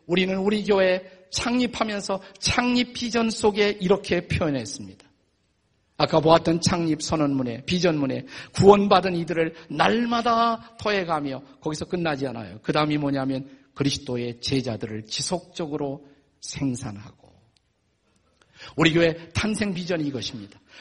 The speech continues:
우리 교회가 태어난 비전이 그것입니다. 두 가지 비전이 있었어요. 하나는 날마다 영혼을 구원하는 교회. 또 하나 있어요. 두 번째. 그 영혼을 구원하는 사명을 감당하기 위해서 둘째로 성숙한 제자들을 세우는 교회.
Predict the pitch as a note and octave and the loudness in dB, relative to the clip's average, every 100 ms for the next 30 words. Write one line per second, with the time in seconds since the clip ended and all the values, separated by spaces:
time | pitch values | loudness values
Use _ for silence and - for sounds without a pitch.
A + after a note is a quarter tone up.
0 | - E3 F3 F3 F3+ F3+ F#3+ F#3 F#3+ G3 | 2 6 8 8 6 4 4 4 2 0
1 | F#3 F#3 F3+ - D#3 - B2+ A#2 G#2 - | 0 0 0 0 -2 -2 -4 -8 -10 -2
2 | F#3+ G#3 G3+ G3+ F3+ F3 D3+ C#3+ C3 A#2+ | 4 4 4 -2 -2 -2 -4 -8 -12 -14
3 | - - - F#3+ F#3 F#3+ F#3+ - - D#3 | -16 -18 -2 2 4 4 -2 -6 -2 2
4 | F#3+ C4 C4+ C4 C4 C4 B3+ B3+ A#3+ A#3+ | 4 6 6 6 4 4 4 4 2 0
5 | A#3+ G#3+ G#3 G3+ G3 F#3+ E3 C3 G#2+ A2 | -4 -2 -4 -6 -6 -6 -6 -8 -14 -20
6 | _ _ _ _ _ D3+ C#3 C#3+ A2 - | _ _ _ _ _ 0 2 2 -2 -8
7 | F#2 - C#3+ B2 A2 - G#2 A2 - _ | -16 -10 -6 -6 -6 -12 -16 -18 -20 _
8 | _ _ - _ _ _ _ - E3 D3 | _ _ -20 _ _ _ _ 2 6 6
9 | - - - D3+ D#3 E3 D#3 D#3 E3+ D3+ | 2 -16 -8 2 4 6 4 2 2 2
10 | C#3+ C#3+ - D3 C3+ C3 - C3 B2 A#2+ | 0 0 -2 0 -2 -4 -6 -6 -6 -6
11 | A#2+ A2+ B2 - G3 F3+ D#3 C3 C3 - | -8 -8 -12 -2 -2 0 -2 0 -4 -8
12 | - _ - - A#3 A#3+ - A#3+ - - | -20 _ 0 2 4 0 -2 -10 -14 -18
13 | - G3+ G3 F#3 F#3+ - - D3 D3+ C#3 | -10 -6 -6 -6 -10 -10 -8 -4 -6 -6
14 | A#2+ A#2 A#2 - G#2+ F#2+ G2+ F2 - - | -8 -10 -14 -12 -12 -12 -16 -18 -20 -20
15 | - | -20